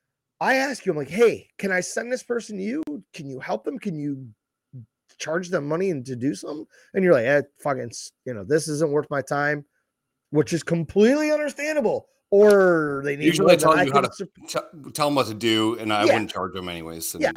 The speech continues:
Speaker 2: you know,
Speaker 1: And
Speaker 2: but
Speaker 1: then that sometimes you're like, "That's a little over my head and not kinda what I
Speaker 2: Yeah.
Speaker 1: do, but it would cost 'em a lot of money. But hey, if they're interested, give 'em my, you know, phone number and let 'em call me." So, but whatever. But a lot of people are actually impressed. I'm like, "Yeah, dude."
Speaker 2: Yeah.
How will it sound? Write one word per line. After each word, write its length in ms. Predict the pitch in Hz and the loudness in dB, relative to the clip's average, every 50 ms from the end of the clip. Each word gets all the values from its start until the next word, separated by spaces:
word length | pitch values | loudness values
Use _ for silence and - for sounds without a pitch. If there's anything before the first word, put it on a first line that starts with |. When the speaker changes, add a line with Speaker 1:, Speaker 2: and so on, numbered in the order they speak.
| - - _ - | -10 -20 _ -16
Speaker 2:
you 80 | 98 90 | -16 -12
know, 80 | - - | -2 0
Speaker 1:
And 100 | 277 294 | 2 6
Speaker 2:
but 40 | 277 262 240 | 6 6 4
Speaker 1:
then 160 | 226 180 143 | 4 -2 0
that 180 | 127 170 160 - | 2 2 2 4
sometimes 420 | - 185 180 175 214 208 202 175 | 2 0 0 2 0 0 0 2
you're 80 | 180 175 | 0 0
like, 160 | 156 139 139 | 0 0 -2
"That's 140 | 143 139 117 | -6 -6 -6
a 60 | 139 | -6
little 240 | 131 143 151 151 156 | -6 -4 -2 -2 -2
over 140 | 160 160 156 | -2 -4 -6
my 160 | 156 160 160 | -8 -8 -8
head 340 | 156 165 170 165 165 170 156 | -6 -4 -2 -2 -2 -4 -6
and 100 | 139 131 | -10 -12
not 180 | 139 143 135 - | -10 -12 -10 -8
kinda 240 | - 170 156 160 165 | -8 -6 -6 -4 -2
what 120 | 160 160 | -2 -2
I 40 | 151 | -2
Speaker 2:
Yeah. 60 | 143 131 | -4 -4
Speaker 1:
do, 180 | - 160 160 156 | -2 -2 -2 -2
but 120 | 143 139 | -2 -4
it 60 | 131 131 | -6 -6
would 120 | 131 123 | -8 -8
cost 280 | - 156 147 147 - 151 | -6 -6 -6 -6 -8 -8
'em 80 | 147 | -8
a 40 | 147 | -6
lot 140 | 147 147 143 | -2 -2 -2
of 80 | 143 | 0
money. 300 | 151 170 180 180 185 190 180 | 0 0 0 0 0 -2 -2
But 240 | 151 147 127 - - _ _ _ _ - | -4 -4 -6 -6 -10 _ _ _ _ -4
hey, 140 | 156 165 180 | 0 2 2
if 120 | 175 175 | 2 2
they're 160 | 170 160 170 | 0 0 0
interested, 500 | 196 190 - 214 185 - 214 208 196 156 | 0 -2 -4 -8 -4 2 4 4 4 4
give 140 | 120 143 135 | 0 -8 -8
'em 80 | 135 131 | -8 -10
my, 240 | 120 120 117 113 113 _ _ - | -12 -12 -12 -12 -14 _ _ -16
you 60 | 123 | -14
know, 100 | 113 95 | -14 -12
phone 180 | - - 170 165 | -6 -4 -2 -2
number 220 | 160 160 160 156 | -2 -2 -4 -4
and 80 | 147 135 | -4 -4
let 100 | 131 123 | -6 -6
'em 80 | 117 | -6
call 180 | 113 143 147 151 | -6 -6 -6 -6
me." 140 | 151 151 151 _ _ _ - | -6 -8 -12 _ _ _ -8
So, 180 | 339 392 392 392 _ _ _ _ _ - | -6 -6 -6 -6 _ _ _ _ _ -8
but 100 | - - | -4 0
whatever. 240 | 226 240 220 165 135 | 2 2 2 2 2
But 160 | 131 139 135 | -2 -2 -2
a 100 | 131 139 | -2 0
lot 160 | 165 190 214 | 0 0 0
of 60 | 254 | 0
people 220 | - 269 269 285 262 | -4 -4 0 2 4
are 120 | 254 240 | 4 4
actually 300 | 226 233 - - - 247 | 2 0 -2 -6 -6 -6
impressed. 460 | 220 170 - - 165 160 - - - | -6 -6 -6 -8 -10 -10 -10 -16 -16
I'm 100 | 120 131 135 | -14 -12 -12
like, 160 | 131 117 - 120 | -12 -12 -8 -6
"Yeah, 100 | 135 185 | -6 -4
dude." 240 | 160 156 180 175 147 _ _ _ _ _ _ _ _ _ _ _ _ _ _ _ _ _ _ _ _ _ _ _ _ _ _ _ _ _ - | -4 -4 -6 -6 -8 _ _ _ _ _ _ _ _ _ _ _ _ _ _ _ _ _ _ _ _ _ _ _ _ _ _ _ _ _ -10
Speaker 2:
Yeah. 300 | - 107 101 90 82 | -4 -2 -2 -2 -2